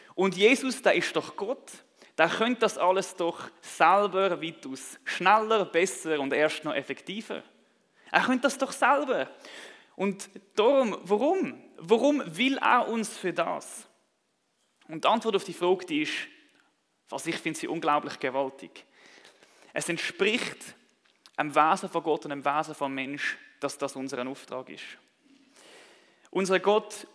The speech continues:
ist ein Gott von der Gemeinschaft, ein Gott von der Liebe, vom Miteinander.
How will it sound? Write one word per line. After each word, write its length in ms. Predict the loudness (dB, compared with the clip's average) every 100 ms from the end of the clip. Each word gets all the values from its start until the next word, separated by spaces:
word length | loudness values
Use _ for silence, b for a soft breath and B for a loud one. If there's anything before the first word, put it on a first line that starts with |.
| _
ist 160 | -6
ein 80 | -4
Gott 200 | -2 -2
von 140 | -2 -6
der 100 | -4
Gemeinschaft, 680 | 0 0 0 -2 -4 -4
ein 120 | -6
Gott 360 | -2 -2 -4 -12 B B -4
von 180 | 0
der 100 | 0
Liebe, 360 | 0 0 0 0
vom 220 | -4 -2
Miteinander. 640 | -4 -2 -2 -2 -4 -6 -14